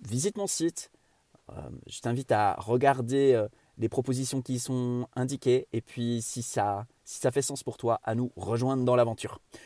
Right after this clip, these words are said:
Voilà, c'était le podcast Trop Béni. Comme je le dis à chaque fois, tu peux bien sûr partager ceci sur les réseaux, tu peux bien sûr mettre un petit pouce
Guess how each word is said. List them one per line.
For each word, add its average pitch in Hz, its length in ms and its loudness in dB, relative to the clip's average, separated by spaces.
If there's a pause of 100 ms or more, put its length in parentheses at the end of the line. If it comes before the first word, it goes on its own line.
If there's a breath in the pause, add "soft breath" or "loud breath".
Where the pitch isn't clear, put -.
(100)
Voilà, 143 240 10
c'était 156 460 4 (220 loud breath)
le 131 160 6
podcast 135 560 4
Trop 190 220 10
Béni. 190 460 4 (480 soft breath)
Comme 160 160 8
je 156 140 8
le 165 60 8
dis 160 120 10
à - 20 10
chaque 175 180 2
fois, 156 380 8 (320 soft breath)
tu 131 120 -4
peux 147 120 0
bien 135 220 2
sûr 180 180 4
partager 156 340 4
ceci 156 280 -2
sur 147 160 2
les 147 80 8
réseaux, 143 380 6
tu - 120 -8
peux 123 140 2
bien 123 200 2
sûr 160 160 6
mettre 156 200 6
un 156 80 6
petit 156 160 0
pouce 160 400 8